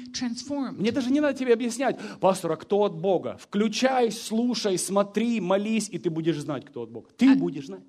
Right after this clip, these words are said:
Speaker 1: I don't need to tell you who's from God. You yourself will know.
Speaker 2: Потому что силу «Я есмь», силу пересоздания каждый из нас ощущает на себе. Мы это знаем и чувствуем.
Speaker 1: Because the power of I am, the power to recreate, we feel in us and we feel it in others.
Speaker 2: Это язык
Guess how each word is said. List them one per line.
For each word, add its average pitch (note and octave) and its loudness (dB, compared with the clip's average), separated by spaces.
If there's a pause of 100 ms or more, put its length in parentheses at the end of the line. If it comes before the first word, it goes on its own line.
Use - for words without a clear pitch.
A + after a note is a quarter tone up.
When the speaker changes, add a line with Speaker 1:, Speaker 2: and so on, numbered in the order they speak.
(120)
Speaker 1:
I A3+ -6
don't F4+ -10
need F4 -4
to B3+ -4
tell A#3 -4
you A3+ -10
who's A#3 -6
from A3+ -8
God. G#3 -8
You D4 0
yourself C4+ -4
will A#3 -4
know. C4 -2 (100)
Speaker 2:
Потому A3 4
что A3 0
силу A3+ 2
«Я F3+ 4
есмь», F#3+ 0
силу G3+ -2
пересоздания E3+ -2
каждый F3 -2
из E3 -2
нас E3+ -2
ощущает D#3+ -4
на D#3 -6
себе. E4 -10 (280)
Мы F3 -2
это A3+ -6
знаем C#4+ -12
и G#3 -12
чувствуем. - -16
Speaker 1:
Because A#3 -4
the A#3 -14
power A#3+ -6
of G#3+ -6
I A3 -2
am, C4 2
the B3 0
power A#3+ -4
to A#3+ -8
recreate, B3 -6
we B3 -4
feel B3+ -6
in A#3+ -4
us C4+ -4
and B3 -4
we A3+ -2
feel C4+ -4
it B3+ -4
in B3 -2
others. B3+ -4
Speaker 2:
Это A#3 2
язык E3 -4